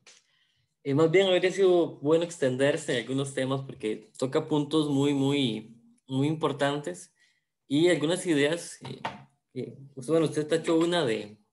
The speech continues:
de, de herejía, ¿verdad? Yo diría que, que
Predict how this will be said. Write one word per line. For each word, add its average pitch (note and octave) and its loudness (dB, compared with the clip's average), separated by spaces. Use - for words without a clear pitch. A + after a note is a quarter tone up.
de, G#2+ -14
de B2+ -2
herejía, F#3 2
¿verdad? C#3+ -2
Yo C3+ 0
diría D3 0
que, B2+ -12
que - -10